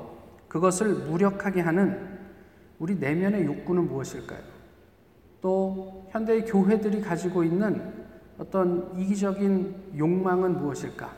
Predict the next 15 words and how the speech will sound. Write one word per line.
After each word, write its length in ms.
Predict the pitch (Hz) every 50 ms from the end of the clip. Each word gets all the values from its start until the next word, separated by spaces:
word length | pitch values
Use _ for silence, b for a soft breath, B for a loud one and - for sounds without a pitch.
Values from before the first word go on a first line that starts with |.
| - - - - - - - - - - - - - -
이런 180 | 160 180 185
것들이 340 | 170 151 - - 139 160 185
참으로 440 | - - 170 180 180 185 180 - -
궁금합니다. 640 | - 190 190 185 185 170 147 120 113 110 - - - - - - - - - - - - - - - - - b b b b b b b b b b b b b b b b b b b b b b b b b - -
예수님의 360 | 170 170 170 - 247 247 254 233
많은 320 | 170 156 180 208 208 170
유언이 320 | 156 175 208 233 240 220 156
있지만 600 | - - - 160 143 151 165 143 113 110 - - - - - - - - - - - - - - - -
오늘 240 | 165 185 214 190
본문이 840 | 190 190 190 190 196 196 190 196 202 180 - - - - - - - -
그 160 | - 160 151
유언의 340 | 151 156 165 165 170 185 175
대표적인, 720 | - 147 147 - - 185 180 170 143 - 147 127 113 - - - -
아, 220 | 139 131 120 127 127 139 147
예입니다. 600 | 151 156 160 156 143 123 123 123 120 117 120 117